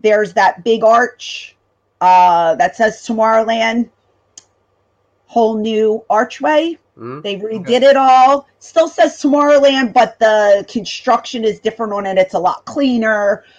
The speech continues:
Speaker 1: um, a lot more simple. They've also repainted. You'll notice the walls used to be purple.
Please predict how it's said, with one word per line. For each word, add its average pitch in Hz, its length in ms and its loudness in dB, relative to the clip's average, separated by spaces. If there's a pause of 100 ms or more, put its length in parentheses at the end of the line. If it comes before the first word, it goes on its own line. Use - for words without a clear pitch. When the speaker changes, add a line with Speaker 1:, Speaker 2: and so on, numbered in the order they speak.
(200)
Speaker 1:
um, 180 380 0
a 165 80 -10
lot 202 200 0
more 185 140 -2
simple. 180 680 -2 (800)
They've 214 220 -2
also 214 320 -2
repainted. 302 680 -2 (280)
You'll 202 180 -10
notice 208 300 -4
the 190 100 -10
walls 190 280 -2
used 185 140 -14
to - 60 -18
be 165 80 -14
purple. 220 600 -2